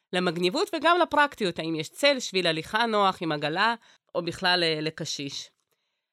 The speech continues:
היה לי חשוב להדגיש איך מרחב ציבורי מאפשר קהילתיות, ולעיתים קרובות מאפשר תשתית מאוד משמעותית למפגש ולעשייה משותפת.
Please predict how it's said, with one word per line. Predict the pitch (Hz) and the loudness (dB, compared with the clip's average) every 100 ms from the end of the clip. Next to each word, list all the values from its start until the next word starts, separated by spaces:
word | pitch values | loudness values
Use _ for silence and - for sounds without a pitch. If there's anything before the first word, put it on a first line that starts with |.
| - | -4
היה | 185 247 | 0 0
לי | 294 | -2
חשוב | 262 285 | -4 0
להדגיש | 254 214 247 - | 0 0 -2 -4
איך | 247 | -2
מרחב | 196 - 262 | -4 0 -2
ציבורי | 262 220 220 269 | 0 -2 0 0
מאפשר | 269 202 - 233 | 0 0 0 -4
קהילתיות, | - 240 196 185 165 151 196 190 | -4 -4 -2 -2 -2 -4 -4 -6
ולעיתים | 165 156 160 - 240 | -4 -2 -4 -6 -8
קרובות | - 220 214 285 | -6 -4 0 0
מאפשר | 220 180 233 | -2 -4 -6
תשתית | 214 190 - - 285 - | -6 -6 -6 -6 -8 -4
מאוד | 190 240 | -4 -4
משמעותית | 254 226 202 180 170 160 | -4 -4 -4 -4 -4 -6
למפגש | 165 156 156 165 254 277 | -6 -6 -8 -2 -2 -2
ולעשייה | 170 147 143 - 147 | -6 -6 -8 -10 -8
משותפת. | 165 170 156 135 131 - - | -8 -10 -12 -12 -12 -14 -18